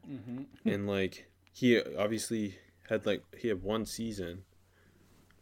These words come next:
Speaker 2: And he's also six seven, two fifty. Like, he's weird build. And he's real thin. Like, he's, he's gonna be polarizing as hell.
Speaker 1: Yeah,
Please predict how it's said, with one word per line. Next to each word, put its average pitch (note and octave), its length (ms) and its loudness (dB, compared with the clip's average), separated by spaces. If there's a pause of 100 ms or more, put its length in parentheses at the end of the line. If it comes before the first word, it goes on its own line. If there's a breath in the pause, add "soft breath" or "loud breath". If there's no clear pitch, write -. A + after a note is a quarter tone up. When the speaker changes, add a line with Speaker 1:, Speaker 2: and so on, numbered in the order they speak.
(100)
Speaker 2:
And F#2 420 0
he's G2+ 200 0
also A2 300 6
six - 340 -2
seven, G#2+ 480 2
two B2+ 240 -2
fifty. D#3 640 -2
Like, G#2 260 2
he's A#2 180 0 (380)
weird B2 540 8
build. F2+ 520 2
And C#3+ 120 4
he's A2 160 4
real A2+ 380 4
thin. G2 380 -4
Like, G2+ 160 -4
he's, C#3 320 -4 (1000 soft breath)
he's C3 180 0
gonna F3+ 140 4
be - 60 -2
polarizing A#2 500 4
as G#2 80 -4
hell. G2+ 160 -4
Speaker 1:
Yeah, F2 200 0